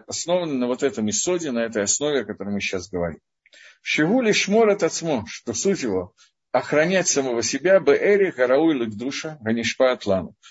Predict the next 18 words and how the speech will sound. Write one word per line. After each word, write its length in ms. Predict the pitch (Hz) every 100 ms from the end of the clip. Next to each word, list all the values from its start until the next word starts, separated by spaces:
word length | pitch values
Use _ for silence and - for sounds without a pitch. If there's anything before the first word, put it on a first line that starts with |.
| _ -
в 60 |
соответствии 600 | - 139 175 190 - 131
с 120 | 120
тем 220 | - 165 143
уровнем 440 | 113 101 101 98
к 60 | 104
душе, 300 | 196 196 170
который 380 | 143 123 113
идёт 260 | 107 104 90
к 60 | 101
нам, 280 | 110 165 _ _ _ -
велихабед 640 | 147 165 170 180 240 226
амала 480 | 190 190 185 175 165
азот, 380 | 131 190 202 - _ -
велаякра, 680 | 127 156 160 156 147 135 _ _ _ -
для 140 | 120
того, 180 | 147 170
чтобы 440 | - 143 131 80